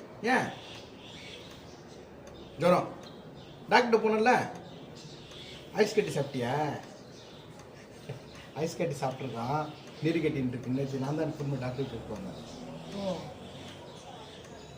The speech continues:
Speaker 1: இப்ப பரவாயில்லையா? தன்-, தொண்டை வலி பரவாயில்லையா? குட்டி பசங்க ஐஸ் கியூப்
Speaker 2: வெயில்ல
Speaker 1: எடுத்து
Speaker 2: நிக்காத, வீட்ல போய் படு. வெயில்ல நிக்காத. வெயில் இல்லையா?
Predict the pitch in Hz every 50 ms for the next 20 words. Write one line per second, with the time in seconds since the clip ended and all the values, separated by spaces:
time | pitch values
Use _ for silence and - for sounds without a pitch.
0 | - - - 175 170 220 233 262 262 240 233 233 240 240 233 - - 208 208 202
1 | - 214 226 240 226 220 202 196 208 208 196 175 175 180 180 185 180 165 131 -
2 | - - - - - - - - - - - - - - - - - - - -
3 | - 196 180 208 170 156 139 - 135 123 117 110 - - - - 127 143 208 -
4 | 214 233 233 196 170 185 175 175 185 - 262 240 214 190 - - - 175 170 175
5 | 190 233 240 240 233 196 190 185 185 - 180 160 156 - - - - - - -
6 | - - - - - 190 220 226 226 208 180 180 175 185 180 170 - 180 180 -
7 | - - - - - - - - - - - - - - - - - - - -
8 | - 190 208 220 220 226 202 190 180 156